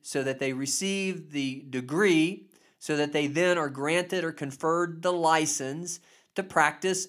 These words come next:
medicine. Now, not all medical doctors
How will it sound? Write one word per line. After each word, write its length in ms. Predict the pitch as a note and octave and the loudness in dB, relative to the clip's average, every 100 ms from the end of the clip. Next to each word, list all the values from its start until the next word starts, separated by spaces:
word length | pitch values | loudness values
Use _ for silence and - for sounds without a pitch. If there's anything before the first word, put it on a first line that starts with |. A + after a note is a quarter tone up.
| - | -6
medicine. 720 | E3+ C4+ C4 G3 - E2+ - _ _ _ _ _ _ _ _ _ _ _ _ _ _ _ _ _ _ _ _ _ _ _ _ _ _ | 6 6 8 2 -2 -8 -16 _ _ _ _ _ _ _ _ _ _ _ _ _ _ _ _ _ _ _ _ _ _ _ _ _ _
Now, 140 | C3+ C3 | -2 2
not 200 | E3 E3+ | 6 8
all 180 | F#3 E3+ | 8 6
medical 340 | C#3+ E3+ F3+ | 2 0 -2
doctors 640 | D3 D3+ D#3 E3+ D#3+ - | 2 2 2 -4 -6 -8